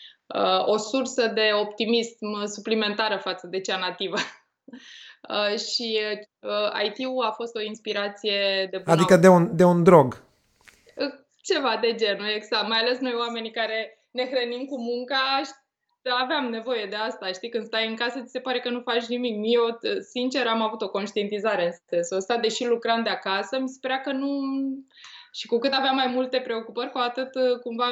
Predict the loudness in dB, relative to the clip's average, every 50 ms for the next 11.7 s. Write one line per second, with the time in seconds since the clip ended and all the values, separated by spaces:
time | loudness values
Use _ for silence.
0 | 0 -2 -2 -4 -4 -2 -4 -4 -2 -4 -4 -2 -2 -4 -2 -2 -4 -4 -4 -6
1 | -6 -6 -6 -6 -6 -6 -8 -16 -20 -20 -20 -20 -16 _ -2 0 2 4 4 6
2 | 6 4 4 2 0 -4 -8 -8 -6 -2 -2 -2 -2 -2 -4 -2 -2 0 0 0
3 | 0 -2 -4 -8 -8 -4 -4 -2 -2 -2 -2 -4 -4 -4 -6 -6 -6 -6 -2 0
4 | 0 0 2 0 -2 -2 -4 -8 -8 -6 -4 -2 -2 -2 -2 -2 -2 -4 0 0
5 | 0 2 2 0 0 0 -2 0 0 -4 -4 -4 -6 -8 -8 -8 -4 -2 0 0
6 | 0 0 0 0 2 2 0 0 -2 -4 -6 -6 -4 -4 -4 -6 -4 -4 -2 0
7 | 0 0 0 0 -2 -2 -4 -4 -2 -2 -2 -2 -4 -8 -8 -10 -8 -6 -4 -4
8 | -4 -6 -6 -6 -4 -2 -2 0 -2 -2 -4 -4 -6 -6 -6 -4 -2 -2 -2 0
9 | 0 0 0 0 0 -2 -2 -4 -6 -8 -6 -2 -2 -2 0 0 -2 -2 -2 -4
10 | -6 -6 -4 -2 -2 -2 0 2 2 2 2 2 0 -2 -2 0 0 -2 -2 -4
11 | 0 0 0 2 2 2 0 0 0 0 0 2 0 0